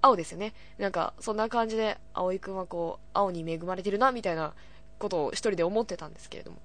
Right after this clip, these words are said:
そうですね。えっと、みんなキャラクター好きなんですけれども、えー、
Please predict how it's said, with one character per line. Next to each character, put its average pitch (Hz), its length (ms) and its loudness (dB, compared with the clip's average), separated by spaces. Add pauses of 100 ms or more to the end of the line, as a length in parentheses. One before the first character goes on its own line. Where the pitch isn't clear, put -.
(600)
そ 285 140 0
う - 20 4
で 180 80 -2
す 180 100 -12
ね。 170 200 -14
え 180 80 -12
っ - 100 -16
と、 - 420 -10 (500)
み 285 140 -2
ん 330 60 -4
な 330 260 4
キ 302 80 -2
ャ 294 40 4
ラ 285 100 2
ク - 100 -12
タ 269 160 0
ー 262 80 -2
好 - 60 -12
き - 100 -8
な 233 140 -6
ん 170 60 -8
で 165 60 -8
す 156 100 -12
け 165 100 -6
れ 165 60 -4
ど 170 60 -6
も、 185 280 -4 (320)
え 175 360 -8
ー、 165 40 -14